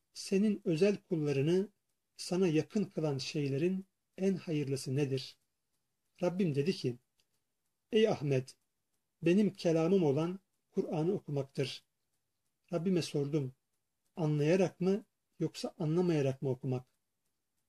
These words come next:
Rabbim dedi, 'Anlayarak ve anlamayarak.'" Demek Kur'an anlamadan da okunsa Allah katında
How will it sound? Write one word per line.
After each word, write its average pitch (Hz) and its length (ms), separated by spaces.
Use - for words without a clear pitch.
Rabbim 165 280
dedi, 139 320
'Anlayarak 180 680
ve - 120
anlamayarak.'" 127 720
Demek 196 340
Kur'an 214 500
anlamadan 170 680
da 165 40
okunsa 185 600
Allah 190 320
katında 156 560